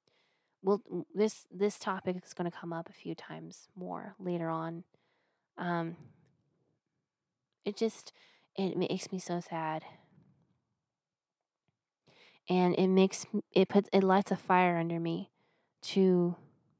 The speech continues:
keep encouraging people to do what's right, no matter how hard it is. I'm trying to do that for myself, too, in certain situations, and it's not easy.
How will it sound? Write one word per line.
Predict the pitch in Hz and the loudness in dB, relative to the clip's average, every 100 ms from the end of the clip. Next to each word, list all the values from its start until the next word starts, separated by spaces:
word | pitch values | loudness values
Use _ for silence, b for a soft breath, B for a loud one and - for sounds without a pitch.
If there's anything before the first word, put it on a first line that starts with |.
| _ _ _ _ - | _ _ _ _ -14
keep | - 202 | -8 -4
encouraging | 190 180 - 170 170 170 185 175 | -2 -4 -4 -2 0 -2 -8 -8
people | 165 165 - 180 - _ _ _ _ _ _ _ - | -8 -6 -6 -6 -10 _ _ _ _ _ _ _ 0
to | 196 | 4
do | 196 | 6
what's | 180 - - | 6 0 -8
right, | 170 170 - - _ _ _ _ _ _ _ _ _ _ _ _ - | -6 -6 -8 -14 _ _ _ _ _ _ _ _ _ _ _ _ -6
no | 170 | 0
matter | 185 185 180 | 2 4 2
how | 175 175 | 2 2
hard | 175 180 180 | 0 -4 -6
it | 180 | -6
is. | 180 196 - _ _ _ _ - | -8 -10 -14 _ _ _ _ -2
I'm | 190 190 190 - 220 | 0 0 -4 -12 -14
trying | - 196 | -6 -4
to | 180 | -2
do | 175 180 | 0 0
that | 175 | 0
for | - 185 | -4 -6
myself, | 175 175 175 165 - | -4 -4 -4 -4 -6
too, | 185 170 175 _ _ _ - | -4 -4 -6 _ _ _ -14
in | 190 | -6
certain | - 180 | -4 -4
situations, | - 185 180 165 - 165 170 | -6 -6 -2 -4 -4 -8 -8
and | 170 | -8
it's | - - | -8 -6
not | 165 156 | -6 -6
easy. | 156 156 - 175 | -8 -10 -12 -16